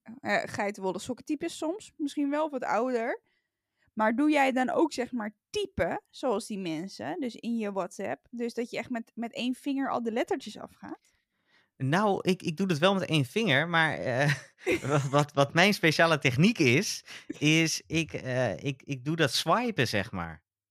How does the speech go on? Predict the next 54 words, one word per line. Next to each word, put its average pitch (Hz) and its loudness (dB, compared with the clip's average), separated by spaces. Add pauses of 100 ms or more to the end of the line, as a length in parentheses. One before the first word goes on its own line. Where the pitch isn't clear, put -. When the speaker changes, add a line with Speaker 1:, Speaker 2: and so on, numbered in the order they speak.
(880)
Speaker 1:
Oh, 330 2 (120)
ja, 339 2
ja, 320 4
dat 311 0
heb 320 -2
ik 294 2
Speaker 2:
Dus 294 2
Speaker 1:
nooit 277 2
Speaker 2:
ik 302 -2
Speaker 1:
helemaal 277 2
Speaker 2:
typ 160 4
niet. 151 6 (260)
Speaker 1:
begrepen. 208 -6
Ja. 285 0
Speaker 2:
Ik 139 -6
veeg 202 0
gewoon 175 2
over 160 0
mijn 127 -2
toetsenbord 180 0
heen 165 2
en 165 -4
dan 160 0
ontstaan 147 0
er 120 -2
woorden. 135 2
En, 113 4
en 120 -2
dat 127 2
is 135 -6
wel 123 4
leuk. 131 4
Mensen 143 2
die 131 -2
dat 113 -2
niet 170 -2
kennen, 170 -2 (400)
die 127 -2
zitten 170 -2
wel 156 4
eens, 143 2
die 135 -6
zien 156 -2
mij 147 4
dan 120 2
bezig 143 4
en 143 0
die 123 0
zeggen 117 0
dan: 101 0
"Wat - -20
deed 98 -10
jij 120 -2
nou?" 190 -2